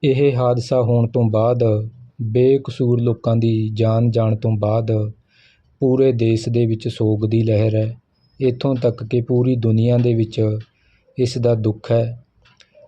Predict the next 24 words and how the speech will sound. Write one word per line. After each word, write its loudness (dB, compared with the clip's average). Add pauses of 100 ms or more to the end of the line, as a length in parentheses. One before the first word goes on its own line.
ਭਾਵੇਂ 2
ਕੋਈ 2
ਅਮੀਰ 2
ਹੋਵੇ, 0
ਗਰੀਬ 0
ਹੋਵੇ, 0 (140)
ਕੋਈ 2
ਮੰਤਰੀ 0
ਹੋਵੇ, 0
ਨੇਤਾ 0
ਹੋਵੇ, 0 (540)
ਕੋਈ 2
ਐਕਟਰ -2
ਹੋਵੇ, 0
ਸਿੰਗਰ 0
ਹੋਵੇ, 0 (120)
ਭਾਵੇਂ 2
ਆਮ 0
ਲੋਕ -2
ਹੋਣ, 0 (500)
ਸਾਰੇ 2
ਹੀ 0
ਦੁਖੀ 0
ਨੇ, -2